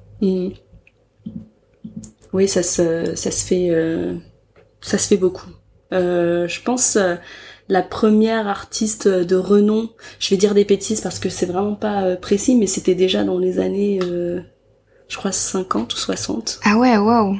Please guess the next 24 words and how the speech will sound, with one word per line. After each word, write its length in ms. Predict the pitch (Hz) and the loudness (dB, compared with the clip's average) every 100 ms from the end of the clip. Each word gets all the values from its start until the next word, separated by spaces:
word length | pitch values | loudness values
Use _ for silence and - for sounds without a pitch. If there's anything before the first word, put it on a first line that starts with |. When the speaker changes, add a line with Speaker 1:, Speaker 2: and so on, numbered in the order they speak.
| - | -6
Speaker 1:
Ouais. 340 | 185 170 208 - _ _ _ _ _ _ _ - | -8 -8 -10 -16 _ _ _ _ _ _ _ -12
Ouais, 180 | 185 196 | -10 -8
ça 180 | - 185 | -8 -6
avait 160 | 175 175 | -6 -8
fait 260 | - 190 | -4 -4
un, 220 | 175 170 175 | -4 -6 -8
bah, 300 | 175 170 170 | -8 -10 -10
un 40 | 170 | -10
scandale, 440 | - 190 170 208 | -8 -6 -4 -6
t'imagines 460 | - 185 170 175 170 | -6 -6 -4 -6 -6
bien. 200 | 180 226 _ _ - | -6 -8 _ _ 0
<laughs> 1000 | 208 - - 202 269 - - - - 185 | 0 2 2 2 2 0 -4 -6 -12 -8
Donc 300 | 180 175 170 | -6 -4 -4
bon. 140 | 165 - _ _ - - - 233 | -6 -8 _ _ -20 -20 -6 2
Speaker 2:
Donc, 220 | 226 233 | 4 6
euh, 80 | 220 | 4
je 100 | 220 | 4
n'étais 200 | 220 226 | 2 2
pas 120 | 277 | -2
la 100 | 277 | -4
première 260 | - 226 226 | -4 -4 -2
à 80 | |
y 60 | 208 | -4
penser, 460 | 208 202 208 214 | -6 -8 -6 -8